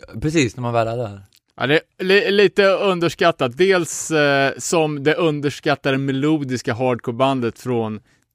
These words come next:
Speaker 2: tidigt nittiotal, men också faktiskt att det finns bra grejer i katalogen senare som,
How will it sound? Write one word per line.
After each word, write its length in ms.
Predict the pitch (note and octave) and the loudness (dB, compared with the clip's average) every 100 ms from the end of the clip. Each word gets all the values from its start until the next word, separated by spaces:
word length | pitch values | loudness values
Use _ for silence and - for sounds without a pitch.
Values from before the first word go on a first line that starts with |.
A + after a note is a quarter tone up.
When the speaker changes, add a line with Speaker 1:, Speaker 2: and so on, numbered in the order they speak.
| _ _ | _ _
Speaker 2:
tidigt 360 | - C#3 B2+ B2+ | 0 2 0 0
nittiotal, 600 | B2+ - A#2 C#3 A2+ A2 | -4 -6 -2 2 2 0
men 140 | B2+ | -4
också 380 | C3 D#3 - F#3 | 0 -2 0 -4
faktiskt 480 | - F3+ - - A#2+ | 2 0 0 -6 -6
att 100 | A#2 | -6
det 80 | A#2 | -6
finns 320 | D3+ C3+ - | -6 -6 -6
bra 320 | B2+ B2+ A#2 - | -4 0 0 -2
grejer 320 | B2+ B2+ A#2+ | 0 2 2
i 60 | |
katalogen 720 | A#2 A2+ B2 B2 A#2+ A2+ G#2+ G2+ _ _ _ _ | -2 -4 -2 0 0 0 -2 -8 _ _ _ _
senare 540 | - C3 A#2+ C3 G#2 | -2 0 0 -2 -4
som, 380 | - A2 G#2+ | -6 -8 -8